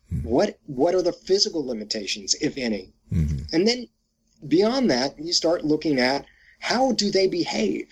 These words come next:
Speaker 2: How do they act within a certain situation? And you think about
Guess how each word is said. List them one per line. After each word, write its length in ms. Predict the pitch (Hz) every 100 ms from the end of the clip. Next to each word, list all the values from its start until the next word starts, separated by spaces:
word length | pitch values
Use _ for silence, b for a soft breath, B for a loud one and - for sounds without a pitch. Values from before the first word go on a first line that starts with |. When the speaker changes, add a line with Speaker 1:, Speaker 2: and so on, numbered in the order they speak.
| -
Speaker 2:
How 160 | 135 190
do 80 |
they 200 | 202 185 -
act 300 | 131 156 -
within 260 | 143 139 135
a 60 |
certain 440 | 127 135 131 135 135 _ _ _ B B
situation? 640 | - 143 143 175 190 180 160 -
And 140 | 151
you 60 | 156
think 220 | 208 208
about 400 | 180 165 156